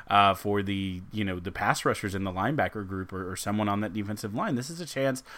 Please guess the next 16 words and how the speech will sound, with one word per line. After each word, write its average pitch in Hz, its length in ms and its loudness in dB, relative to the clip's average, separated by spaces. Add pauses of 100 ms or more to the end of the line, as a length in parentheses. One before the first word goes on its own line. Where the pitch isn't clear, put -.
(160)
for 117 120 0
someone 117 440 6
to 117 80 -4
step - 400 2
up 95 240 2
and, 92 180 -6
and, 92 300 -4
and 95 180 -6
say, 95 320 -2
"Not 95 300 2
now, 92 280 2
not 92 220 0
us. 87 300 -2
We, 95 160 0
we 92 200 -2
are, 90 220 -2